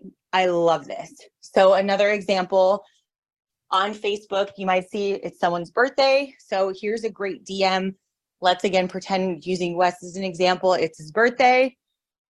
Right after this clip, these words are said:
"Happy birthday. I hope your year is going great so far. Wishing you nothing but prosperity and growth. Enjoy your day." So some of you might be thinking, like,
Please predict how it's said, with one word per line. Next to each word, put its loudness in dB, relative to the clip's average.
"Happy -2
birthday. 0
I -2
hope -6
your -6
year -2
is -6
going -6
great -4
so -2
far. 0
Wishing -8
you -8
nothing -6
but -2
prosperity -4
and -6
growth. 0
Enjoy -8
your -8
day." -8
So 0
some 2
of 2
you 0
might 2
be -4
thinking, -8
like, -6